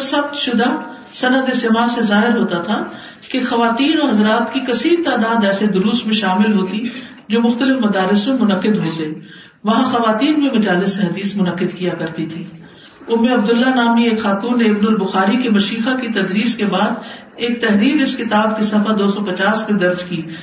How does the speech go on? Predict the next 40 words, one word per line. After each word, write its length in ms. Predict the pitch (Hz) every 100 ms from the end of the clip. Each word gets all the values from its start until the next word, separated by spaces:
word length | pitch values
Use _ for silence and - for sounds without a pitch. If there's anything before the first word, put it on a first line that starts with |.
| -
جس 200 | 190 214
سے 60 | 226
ظاہر 340 | 196 202 240
ہوتا 280 | 214 202 208
ہے 120 | 202 214
کہ 120 | 226 247 - - - - - 208
آٹھ 200 | 226 240
سو 160 | 262
سینتیس 480 | - 262 269 339 294
ہجری 280 | 214 214 220
میں 140 | 202
انہوں 300 | 180 214 220
نے 100 | 220
ایک 100 | 214
مدرسہ 500 | 196 196 196 220 254
میں 140 | 247 214
یہ 120 | 202
کتاب 380 | 185 190 196 202 - - - -
پچاس 380 | 208 226 233 -
مرد 220 | 208 202
اور 100 | 208
خواتین 480 | 208 196 190 214 208
کی 80 | 202
مشترکہ 460 | 190 - 208 220
کلاس 340 | 202 180 170 -
میں 80 | 180
پڑھائی۔ 360 | 175 147 147 143 - - - - - - 190
دسویں 340 | 277 - 359
صدی 400 | 349 294 277 247
ہجری، 280 | 214 202 185 160 175
گیارہویں 500 | 226 262 254 233 196
اور 120 | 185
بارہویں 340 | 202 247 294 302
صدی 320 | 240 214 247 - - - -
رجال 380 | 202 220 240 254 285
حدیث 380 | 247 214 311 -
پر 140 | 302 254
لکھی 240 | 226 226 269
جانے 260 | 233 220 233
والی 240 | 226 214